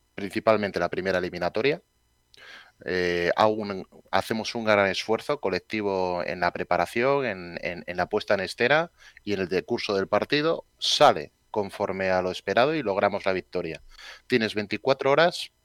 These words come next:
para mantener el nivel de tensión y de concentración para afrontar un reto exactamente igual o mayor.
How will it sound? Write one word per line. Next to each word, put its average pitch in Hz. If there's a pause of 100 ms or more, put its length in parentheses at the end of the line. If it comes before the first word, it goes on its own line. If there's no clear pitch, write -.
para 104
mantener 117
el 117
nivel 120
de 139
tensión 113
y 104
de 101
concentración 107
para 123
afrontar 113 (380)
un 143
reto 151
exactamente 135
igual 139 (100)
o 110
mayor. 131